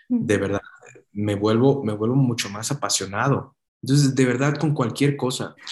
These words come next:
Speaker 2: A mí me encanta esta parte. Cuando llegó la palabra intención a mi vida, dije,
Speaker 1: Mm.
Speaker 2: "¿Qué? ¿Cómo que intención? ¿Qué es esto?", ¿no?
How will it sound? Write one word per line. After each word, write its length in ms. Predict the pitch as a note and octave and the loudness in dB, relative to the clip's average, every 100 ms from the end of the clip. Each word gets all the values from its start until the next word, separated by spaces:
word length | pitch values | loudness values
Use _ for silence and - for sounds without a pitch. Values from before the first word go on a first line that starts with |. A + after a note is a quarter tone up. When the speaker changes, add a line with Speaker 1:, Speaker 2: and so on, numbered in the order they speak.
| - - | -16 -8
Speaker 2:
A 40 | A2 | 0
mí 100 | B2 | 4
me 100 | D3 | 6
encanta 320 | C#3 C#3 B2+ C#3 | 6 4 2 0
esta 200 | - - | -2 0
parte. 260 | B2 - | 0 0
Cuando 200 | B2 A2+ | 2 4
llegó 120 | C3 | 6
la 120 | G#3+ - | 6 4
palabra 240 | B2 B2+ | 2 2
intención 560 | A#2+ - G2+ - G#2+ A#2+ | 0 -2 -2 -2 -2 -2
a 40 | |
mi 120 | G2+ | -2
vida, 420 | F#2+ G#2 F3+ - _ - | -4 -2 -2 -4 _ 0
dije, 320 | B3 A#3 A3+ | 2 4 2
Speaker 1:
Mm. 80 | B3 | -2
Speaker 2:
"¿Qué? 80 | - _ _ _ _ _ _ - | -8 _ _ _ _ _ _ -6
¿Cómo 160 | G3 | -4
que 100 | - C#3+ | 0 0
intención? 640 | - G2+ - G#2+ G#2 G#2 _ _ _ - | 0 -4 -4 -6 -8 -12 _ _ _ -12
¿Qué 100 | - | -4
es 140 | C#3 D3+ | -2 -2
esto?", 420 | D#3+ - A2+ G#2 G#2+ | -4 -6 -10 -8 -2
¿no? 340 | A2+ D3+ | 0 0